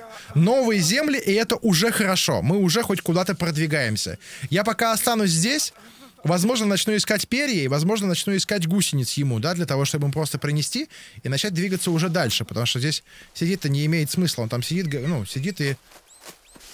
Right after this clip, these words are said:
сидит и орёт, ну, типа, на этот. О, вот, слышите, опять?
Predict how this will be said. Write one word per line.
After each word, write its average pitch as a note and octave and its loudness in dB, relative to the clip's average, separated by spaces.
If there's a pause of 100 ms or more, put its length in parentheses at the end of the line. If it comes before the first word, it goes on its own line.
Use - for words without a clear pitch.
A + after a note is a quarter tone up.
(320)
сидит F3+ -2
и G3+ 2
орёт, F3 2
ну, B2 0
типа, B2 -2
на B2+ 2
этот. F#2 -6 (300)
О, E3+ 2
вот, D#3+ 2
слышите, A3 0
опять? A#2 -4